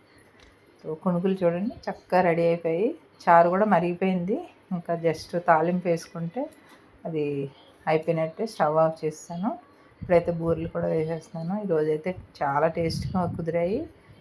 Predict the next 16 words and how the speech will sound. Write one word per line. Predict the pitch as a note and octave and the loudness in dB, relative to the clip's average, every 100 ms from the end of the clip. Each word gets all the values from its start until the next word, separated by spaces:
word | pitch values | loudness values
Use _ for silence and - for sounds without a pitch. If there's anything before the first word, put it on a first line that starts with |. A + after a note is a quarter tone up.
| - | -8
ఎప్పుడు | E3+ - G#3 | -8 0 4
బాగుంటాయి | G3+ E3 E3+ E3+ | 6 6 4 0
బూరెలు | E3+ E3+ E3+ F3 | -2 -4 -6 -4
మా | E3 | -4
ఇంట్లో. | D#3 D#3 - E3+ G3 _ _ _ _ | -6 -10 -10 -12 -12 _ _ _ _
చూడండి, | E3+ D#3 | -6 -6
ఎంత | D#3 D#3 | -12 -16
కలర్ఫుల్గా | - D#3 D3+ D#3 - D#3+ D#3+ | -4 -2 -2 -4 -6 -4 -4
వచ్చాయి, | D#3 - - - | -4 -10 -18 -18
చక్కగానే | - D#3 D#3+ D#3+ G#3 C#4 - _ _ _ | -18 -10 -8 -6 -6 -6 -10 _ _ _
క్రిస్పీ | F#3+ F3 - E3 | -2 -2 -4 -10
క్రిస్పీగా. | D#3+ D#3+ - D#3+ D#3+ G3 C#4 - _ _ _ _ _ - | -8 -12 -10 -10 -2 -2 -2 -12 _ _ _ _ _ -6
So, | |
ఫస్ట్ | E3+ E3+ E3 - | -2 -2 -2 -6
అయితే | E3 G#3 D4 - - _ _ _ _ | -4 -2 -2 -4 -20 _ _ _ _
ఈ | F#3+ E3+ | -4 -2